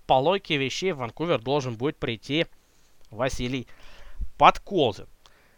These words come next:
Переходим к Dallas Stars. И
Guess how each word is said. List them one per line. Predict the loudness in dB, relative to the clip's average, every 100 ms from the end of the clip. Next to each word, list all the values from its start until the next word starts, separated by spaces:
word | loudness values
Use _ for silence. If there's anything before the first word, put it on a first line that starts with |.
| _ _ _ -20 -20 -20 -20 -20 -20 -20 -20 _ -2
Переходим | 0 6 6 8 4 2 -8 -10
к | -6
Dallas | 8 12 12 12 8 2
Stars. | 0 8 12 12 12 8 -2 -14 -10
И | -2 2 2